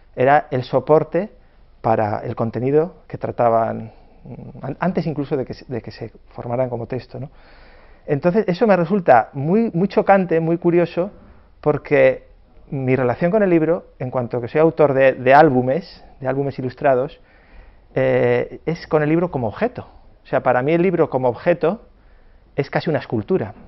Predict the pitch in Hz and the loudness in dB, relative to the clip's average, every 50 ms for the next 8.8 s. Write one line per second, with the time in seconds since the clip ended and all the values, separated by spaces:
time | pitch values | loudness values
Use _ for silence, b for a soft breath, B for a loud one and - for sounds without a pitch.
0 | b b b b b b b b b b - - 139 131 131 127 131 123 - 127 | b b b b b b b b b b -2 0 0 0 2 0 -2 -2 -2 -4
1 | 123 - - 165 160 143 - 139 135 135 135 - 131 127 131 127 127 - 143 131 | -4 -2 -2 -2 -2 -2 -2 -2 -2 -2 -2 -2 -4 -2 -2 -4 -2 -4 -6 -6
2 | 135 123 - - 120 - 127 123 131 131 131 123 127 127 123 117 - - 156 151 | -6 -6 -8 -10 -8 -6 -4 -2 0 0 0 0 -2 -4 -4 -6 -4 -2 0 2
3 | 131 123 131 135 - b b b b b b b b b b b b b b b | 2 2 0 -2 -8 b b b b b b b b b b b b b b b
4 | _ _ - 143 143 151 165 - - - _ _ _ _ _ _ _ _ _ 143 | _ _ 0 2 4 4 4 2 -2 -16 _ _ _ _ _ _ _ _ _ -6
5 | 135 135 135 139 147 156 165 165 151 151 165 160 147 151 165 165 - - 156 143 | -4 -4 -4 -2 0 -2 -2 4 4 4 4 6 4 2 2 0 2 0 0 2
6 | 139 147 147 160 160 - 127 120 123 117 - - 135 117 117 107 - 110 104 - | 4 4 4 4 2 0 -2 -2 -2 -2 -6 -8 -6 -4 -4 -2 -2 -6 -8 -6
7 | 113 104 98 - - - _ _ _ _ - - 127 117 120 127 147 160 160 143 | -8 -10 -10 -12 -14 -20 _ _ _ _ -6 -2 -2 0 0 0 -2 -2 -2 -2
8 | - 160 151 147 147 143 143 139 151 160 151 143 120 107 - - | 0 -2 2 2 2 2 4 4 4 4 4 4 2 2 0 -4